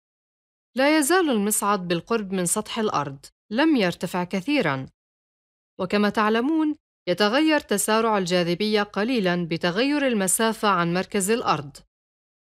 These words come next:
لكن بما أن المصعد لا يبتعد كثيرًا عن سطح الأرض هنا، يمكنكم إهمال التغير وافتراض أن تسارع الجاذبية ثابت. إذا كان تسارع الجاذبية ثابت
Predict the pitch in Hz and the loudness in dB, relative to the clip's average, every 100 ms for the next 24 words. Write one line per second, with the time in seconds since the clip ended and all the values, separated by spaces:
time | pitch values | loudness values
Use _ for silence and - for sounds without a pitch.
0 | _ 190 175 180 160 156 180 _ _ _ | _ -2 -2 0 -2 -2 -8 _ _ _
1 | _ 240 240 269 349 349 220 220 - 202 | _ 0 2 4 4 4 2 2 2 2
2 | 196 185 285 285 - 226 214 214 196 170 | 0 2 2 0 -2 -2 -2 -2 -4 -2
3 | 214 220 214 165 160 - 208 - 190 170 | 0 2 2 2 0 -2 -4 -4 -2 0
4 | 196 170 175 160 143 160 _ _ _ _ | -2 -2 -4 -2 -4 -6 _ _ _ _
5 | _ _ _ _ _ - 262 269 359 359 | _ _ _ _ _ -2 -2 2 2 2
6 | 339 294 240 214 214 220 220 220 269 277 | 2 0 0 2 2 2 0 0 2 2
7 | 180 143 143 151 _ _ - 151 - 180 | 2 0 -2 -10 _ _ -10 -10 -4 -2
8 | 180 202 214 185 165 160 202 208 311 302 | 2 2 0 -2 -2 0 0 2 2 2
9 | 277 214 208 196 180 175 151 151 165 - | 0 0 0 0 0 -2 -2 -2 -4 -2
10 | 294 208 143 - - - _ _ _ _ | -2 -2 -4 -6 -12 -14 _ _ _ _
11 | _ _ _ _ _ - 240 240 269 359 | _ _ _ _ _ -2 0 4 2 2
12 | 381 285 220 202 233 240 208 190 180 175 | 2 2 2 2 2 2 2 0 0 0
13 | 175 202 196 160 156 214 180 143 147 - | -2 -2 0 -2 -2 -2 0 -2 -6 -10